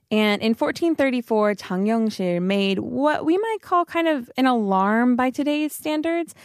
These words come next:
It was called Nu, and it basically worked by setting off a bell and a drum at a specific moment through the help of water.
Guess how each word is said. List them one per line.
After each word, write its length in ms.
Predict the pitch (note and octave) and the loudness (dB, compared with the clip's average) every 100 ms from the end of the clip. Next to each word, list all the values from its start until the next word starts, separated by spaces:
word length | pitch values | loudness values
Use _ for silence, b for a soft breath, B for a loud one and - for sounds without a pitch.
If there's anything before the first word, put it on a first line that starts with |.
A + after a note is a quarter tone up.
| B B - | B B -4
It 140 | C4+ | 0
was 160 | C#4+ C4+ | 0 0
called 340 | B3+ A#3+ G#3+ F#3+ | 0 0 0 -4
Nu, 840 | F#3+ F#3+ A#3 A#3+ A#3+ F#3 F3 C4+ - B B | -2 -2 0 2 2 2 0 -2 -4 B B
and 320 | G#3+ G3+ G3 G3 | 0 2 2 0
it 160 | D#4+ D4+ | -2 -2
basically 500 | F#4 G4 G#4 G#4 F4+ | -2 0 -2 -4 0
worked 280 | C#4+ C4 - | 2 0 0
by 160 | G#3+ G#3 | -2 -2
setting 340 | - G#3 G#3+ | 0 0 0
off 180 | G#3 G3+ | 0 -2
a 60 | |
bell 380 | G3 F#3+ F#3 A#3 | -2 0 2 2
and 120 | C#4 | 2
a 60 | B3+ | 0
drum 420 | G3+ F#3 F3+ B3+ - | 0 0 0 0 0
at 160 | G3 | -2
a 100 | G3 | -2
specific 500 | F#3+ A#3+ E4 D#4+ F#4 | -2 -2 -2 -2 -2
moment 460 | A#3 G3 F#3+ F3 - | 0 2 0 -4 -4
through 220 | G3 F#3 | -2 0
the 60 | F#3 | -2
help 220 | F3+ - | -6 -6
of 120 | F#3+ | -2
water. 420 | A#3+ A3+ G#2 G3+ | 0 0 -2 -10